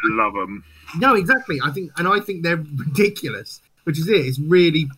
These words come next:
Speaker 2: really polarizing. But I must say, I'm really enjoying the fact that they're trying something, they're pushing it,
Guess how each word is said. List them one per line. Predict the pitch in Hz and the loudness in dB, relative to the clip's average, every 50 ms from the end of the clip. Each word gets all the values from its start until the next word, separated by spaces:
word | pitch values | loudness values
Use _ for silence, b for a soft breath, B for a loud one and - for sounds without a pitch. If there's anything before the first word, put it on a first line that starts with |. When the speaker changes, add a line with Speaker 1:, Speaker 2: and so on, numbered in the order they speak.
| _ _ _ - 156 | _ _ _ -6 0
Speaker 2:
really | 151 180 247 247 185 160 139 | 0 0 2 0 -2 -4 -2
polarizing. | 139 165 185 226 214 170 135 123 117 113 110 107 110 107 107 - _ _ _ _ _ _ _ _ | 0 2 2 4 4 2 2 0 -2 -4 -6 -10 -14 -16 -18 -20 _ _ _ _ _ _ _ _
But | - 180 180 180 - _ | -2 -2 -2 -2 -6 _
I | - 185 | -2 -2
must | 190 202 240 240 247 - | 0 0 0 -2 0 0
say, | 226 | 0
I'm | 202 190 190 | 2 2 2
really | 196 240 247 240 240 | 0 0 0 0 -2
enjoying | 214 175 - 214 208 196 185 | -2 -2 -2 -2 0 0 0
the | 175 156 | 0 -2
fact | 180 170 160 | -2 -4 -2
that | 156 | -2
they're | 156 160 156 151 135 - _ _ _ - | 0 0 0 -2 -4 -10 _ _ _ -14
trying | - - 185 175 180 190 175 147 135 | -8 -4 -4 -2 0 0 2 0 0
something, | 139 135 120 - - 110 | 0 -2 -4 -4 -6 -6
they're | 120 127 | -6 -6
pushing | 131 - 180 190 - - 143 123 117 | -4 -2 -4 -2 0 0 0 0 -2
it, | 104 95 | -4 -8